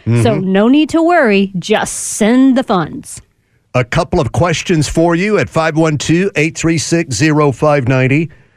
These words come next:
Speaker 1: Assuming these reports are accurate and correct, and this package of money, ninety-five billion dollars for Ukraine, Israel, Taiwan, and to feed people in the Gaza Strip,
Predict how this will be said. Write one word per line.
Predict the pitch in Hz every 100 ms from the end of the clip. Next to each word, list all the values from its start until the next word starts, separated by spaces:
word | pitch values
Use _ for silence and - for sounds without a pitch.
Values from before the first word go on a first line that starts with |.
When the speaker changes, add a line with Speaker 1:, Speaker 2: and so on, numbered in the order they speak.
| _ -
Speaker 1:
Assuming | 113 113 170 165 156
these | 139 139 113
reports | 120 139 139 139
are | 127 131 151
accurate | 139 131 127 139 117
and | 113
correct, | - 117 110 120 - - _ _ _ _ -
and | 110
this | 113 104
package | - 151 - 120 95
of | 104
money, | 104 127 135 151 151
ninety-five | 120 143 131 135 127 98
billion | 123 139 127
dollars | 120 123 131 147
for | - 127 104
Ukraine, | 95 90 135 135 151 151
Israel, | - 135 107 120 123 131
Taiwan, | - 120 123 117 123 127 143 123 - _ -
and | 107
to | 104
feed | 98 151 151
people | 110 135 131 123
in |
the | 107
Gaza | 95 120 135 120 131
Strip, | - - 143 131 -